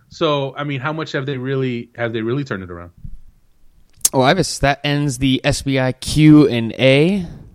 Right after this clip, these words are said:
Speaker 2: We have, uh, I mean, we, we covered a lot of bases today, man. Anything else that we need to discuss that we, that we missed? What, what, what are your thoughts on that one?
Speaker 1: Uh, I think we got everything. I think it's, uh, you know, we don't, I mean, we just had a show two days ago, so I think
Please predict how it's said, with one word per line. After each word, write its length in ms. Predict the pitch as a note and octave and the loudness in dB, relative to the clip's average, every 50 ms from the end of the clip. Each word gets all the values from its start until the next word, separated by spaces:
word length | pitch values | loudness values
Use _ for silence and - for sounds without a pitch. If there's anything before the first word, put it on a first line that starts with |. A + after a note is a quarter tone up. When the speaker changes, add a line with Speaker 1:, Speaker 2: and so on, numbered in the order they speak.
| - _ _ _ - | -20 _ _ _ -6
Speaker 2:
We 120 | - A#2+ | 0 2
have, 200 | A#2+ A2+ A2 G#2+ | 2 2 2 2
uh, 380 | G#2+ G#2+ G#2 G#2 G#2 G#2 - - _ - | 2 2 2 2 0 -2 -6 -14 _ -10
I 60 | A#2 | -8
mean, 200 | A2+ A#2 A#2+ F2+ | -6 -4 -2 2
we, 140 | B2+ D#3+ B2 | 4 4 4
we 100 | C#3 C#3+ | 4 2
covered 260 | - F#3+ F#3+ F3 D3 | 2 2 2 4 2
a 40 | C#3 | 2
lot 140 | C#3 D3 | 2 2
of 80 | D3 A#2+ | 2 2
bases 420 | - C3 F#3+ - - - B2 - | 2 0 0 0 -2 -8 -10 -8
today, 240 | - G#2+ F2 F2+ F2+ | -6 -6 -6 -6 -6
man. 220 | F2+ F#2 F2+ F#2 G#2 | -6 -6 -8 -4 -2
Anything 240 | B2 C#3 C#3 C#3+ C#3 | -2 -2 0 2 2
else 160 | C#3 C3 - | 2 2 0
that 80 | C3+ B2 | 0 0
we 100 | C3 C3 | 0 0
need 100 | C3 B2+ | 0 0
to 60 | A#2+ | 0
discuss 500 | A#2+ - - - D3+ C3+ A#2+ A2 - - _ - - - - _ _ _ _ _ _ - - | -2 -2 -2 2 4 4 4 4 0 -6 _ -20 -20 -20 -20 _ _ _ _ _ _ -6 0
that 140 | A#2 A2+ A2 | 2 4 4
we, 100 | A2 G#2+ G#2+ G#2+ | 4 2 0 -2
that 80 | G#2+ A2+ | -2 -2
we 80 | A2 | -2
missed? 320 | G#2+ G#2+ G2+ F2+ - - - | -2 -4 -4 -6 -6 -4 -4
What, 120 | A#2+ A2 | -4 -2
what, 160 | - A#2 A#2 | -2 -2 -2
what 160 | A2 A#2 A2+ A2+ | -2 0 0 2
are 40 | |
your 120 | A2 G2+ G2+ | 2 0 0
thoughts 280 | - G2 F#2 F#2+ - | -4 -8 -10 -10 -10
on 120 | - F#2 F2+ | -12 -12 -12
that 180 | F2+ E2+ D#2+ | -12 -12 -12
one? 200 | - - - - _ _ _ _ _ _ _ _ _ _ _ _ _ _ _ _ _ _ _ _ _ _ - E3 | -12 -14 -14 -16 _ _ _ _ _ _ _ _ _ _ _ _ _ _ _ _ _ _ _ _ _ _ -8 -4
Speaker 1:
Uh, 220 | E3+ E3+ F3+ F3+ | -2 0 2 0
I 60 | F#3 | 0
think 140 | G3 D4 D#4+ | 0 -2 -6
we 100 | F4 F4 | -6 -4
got 160 | F#4+ G4+ F#4+ | -4 -4 -2
everything. 340 | F#4+ F#4+ E4+ - - G#2 G#2 | -2 -2 -2 -2 -2 -4 -4
I 80 | G#2+ A2 | -4 -6
think 180 | D#3+ D3+ - | -6 -8 -8
it's, 240 | D3 C3+ - - - | -10 -12 -12 -10 -4
uh, 80 | - D3+ | -4 -2
you 140 | D#3+ E3+ | -2 0
know, 80 | D3 B2+ | 2 2
we 100 | C3 D3 | 2 2
don't, 180 | F3+ G3 F#3+ D#3+ | 2 0 0 -2
I 120 | D#3 D3+ | -4 -2
mean, 160 | D#3+ E3 D3+ | -2 -2 -4
we 40 | D3+ | -4
just 220 | C3+ E3 F#3 - | -4 -4 -4 -2
had 140 | F3+ E3+ D#3 | -2 -4 -4
a 40 | D3 | -4
show 200 | C#3 - D#3+ D3 | -8 -8 -10 -10
two 180 | C#3+ - D3+ C3 | -8 -10 -8 -8
days 220 | C3 C#3 C#3+ A#2+ | -8 -8 -8 -10
ago, 180 | A2 G2+ G2 G2 | -12 -12 -14 -14
so 160 | F#2+ - A2 | -12 -10 -10
I 80 | G#2 | -10
think 220 | G#2 A2+ A#2+ A#2 | -8 -8 -10 -10